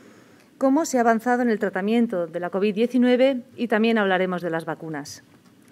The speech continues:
Ya conocemos la alta incidencia de los contagios.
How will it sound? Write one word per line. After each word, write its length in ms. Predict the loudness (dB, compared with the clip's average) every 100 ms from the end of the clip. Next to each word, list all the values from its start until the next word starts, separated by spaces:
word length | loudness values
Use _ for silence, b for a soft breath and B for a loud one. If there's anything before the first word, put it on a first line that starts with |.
| b b b b b b b b b _ -2
Ya 160 | 0
conocemos 560 | 2 0 0 2 2 2
la 100 | 2
alta 220 | 2 2
incidencia 540 | 0 0 -2 0 0
de 80 | 0
los 140 | 0 -2
contagios. 840 | -6 0 0 0 -10 -12 -16